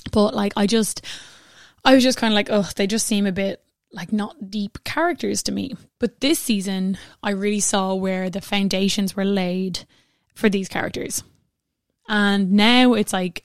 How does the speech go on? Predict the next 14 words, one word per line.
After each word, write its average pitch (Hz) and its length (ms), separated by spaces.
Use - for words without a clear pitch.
the 202 260
most 190 320
interesting 190 680
dynamic 190 520
to 196 100
me, - 280
'cause 185 480
I 180 120
feel 226 360
like 202 160
they 190 500
really 208 260
represent 185 800
m-, 196 260